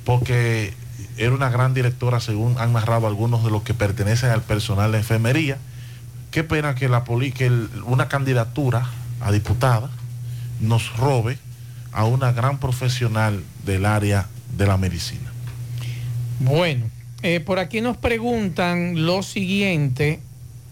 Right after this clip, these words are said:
Speaker 2: Eh, este amigo nos escribe con relación a la cédula.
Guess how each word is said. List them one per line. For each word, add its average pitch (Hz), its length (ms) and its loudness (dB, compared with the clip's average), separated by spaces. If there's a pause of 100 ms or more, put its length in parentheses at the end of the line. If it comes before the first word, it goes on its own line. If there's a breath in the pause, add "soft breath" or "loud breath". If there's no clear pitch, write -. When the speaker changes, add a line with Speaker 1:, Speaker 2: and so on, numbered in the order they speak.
Speaker 2:
Eh, 147 420 2
este 151 240 -2
amigo 165 640 2
nos 151 220 4
escribe 156 560 2
con 139 180 0
relación 131 440 2
a 151 100 2
la 147 120 2
cédula. 156 560 0